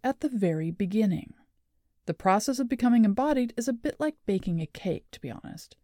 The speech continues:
You're mixing wet and dry ingredients in a certain ratio in order to achieve the desired results.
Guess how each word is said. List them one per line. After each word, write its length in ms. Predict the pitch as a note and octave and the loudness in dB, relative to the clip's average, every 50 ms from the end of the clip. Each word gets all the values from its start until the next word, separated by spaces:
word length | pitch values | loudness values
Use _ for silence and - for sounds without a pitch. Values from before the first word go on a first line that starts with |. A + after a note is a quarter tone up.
| _ _ _ _ _ _ _ _ _ _ | _ _ _ _ _ _ _ _ _ _
You're 80 | - F3+ | 4 6
mixing 380 | F#3+ A3 A3 - - B3 A#3 G#3+ | 6 6 6 4 4 6 6 8
wet 160 | G#3+ - - | 6 6 6
and 120 | A3+ A3 | 4 4
dry 200 | - G3+ F#3 F#3+ | 4 4 2 4
ingredients 580 | G#3 G#3 G3 - F3 F3 E3+ F3 F3+ F#3 - - | 4 4 2 2 2 0 0 0 0 -2 -2 -2
in 80 | F#3 | -2
a 80 | F3 F3 | -2 -2
certain 380 | - - F#3 - - - E3 F#3 | -2 -2 -4 -2 -2 -4 -4 0
ratio 560 | A3 A#3 B3 A#3 - - G3 F3+ F3+ F#3 - | 0 0 -2 -2 -2 0 2 4 4 4 4
in 160 | - G3+ G3 | 2 0 0
order 180 | - F#3+ G3 A3 | 0 0 0 0
to 200 | A3+ - C#4 C4+ | -2 -2 -2 -2
achieve 440 | B3 - - - F#3 F3+ F3 F3+ | -2 -4 -6 -6 -4 -4 -4 -4
the 80 | F3+ F3+ | -4 -4
desired 500 | E3 F3 F3+ E3+ F3+ D3+ C#3 C3 C#3+ C#3 | -2 -2 -4 -4 -4 -4 -4 -6 -6 -6
results. 720 | D3+ D#3+ D#3 - E3+ - - _ _ - - - - | -6 -6 -6 -6 -8 -8 -10 _ _ -20 -20 -20 -20